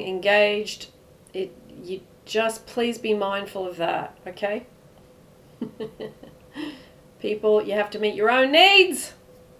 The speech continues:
because you're adults, okay? It's fine if someone gives you stuff, but be mindful of that little thing,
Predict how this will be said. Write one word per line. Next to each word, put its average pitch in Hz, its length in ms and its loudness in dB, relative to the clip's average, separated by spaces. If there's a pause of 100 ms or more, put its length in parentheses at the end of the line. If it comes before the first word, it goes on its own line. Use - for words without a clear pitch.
because 214 320 -2
you're 233 80 2
adults, 294 600 4 (400)
okay? 240 340 0
It's 254 140 -12
fine 240 200 0
if 254 80 -4
someone 240 320 -2
gives 294 240 -2
you 277 80 -4
stuff, 233 520 2 (600)
but - 140 -10
be 180 100 -2
mindful 214 460 0
of 180 100 -8
that 185 220 2
little 175 200 -4
thing, 151 280 -10